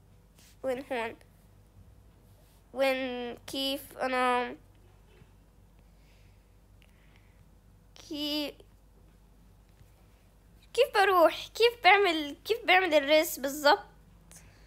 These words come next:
ستارت، اوكي، واخيرًا هون. ياه، كتير سهل. او لا، مش سهل.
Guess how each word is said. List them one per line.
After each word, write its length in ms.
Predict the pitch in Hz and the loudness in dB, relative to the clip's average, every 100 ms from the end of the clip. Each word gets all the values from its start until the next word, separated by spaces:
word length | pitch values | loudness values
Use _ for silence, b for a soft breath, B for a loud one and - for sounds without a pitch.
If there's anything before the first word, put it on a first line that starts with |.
| b b b - - - - - - - - - - - | b b b -20 -20 -20 -20 -20 -20 -20 -20 -20 -20 -20
ستارت، 580 | - - 311 311 302 302 | -20 0 8 10 10 6
اوكي، 340 | 240 - 269 | -2 -4 -4
واخيرًا 400 | 233 - 247 233 277 | -4 -2 -4 -4 -6
هون. 260 | 240 226 - - - - - b b b b b b b _ _ - _ _ - | -6 -6 -10 -20 -20 -20 -20 b b b b b b b _ _ -20 _ _ -10
ياه، 600 | 311 427 480 494 466 392 | -2 2 4 4 2 0
كتير 160 | - 508 | 0 0
سهل. 460 | - 403 349 262 | 2 2 4 2
او 120 | - | 2
لا، 200 | 302 415 | 2 2
مش 220 | 320 320 - | 0 -6 0
سهل. 480 | 440 359 302 285 | 0 2 -2 -4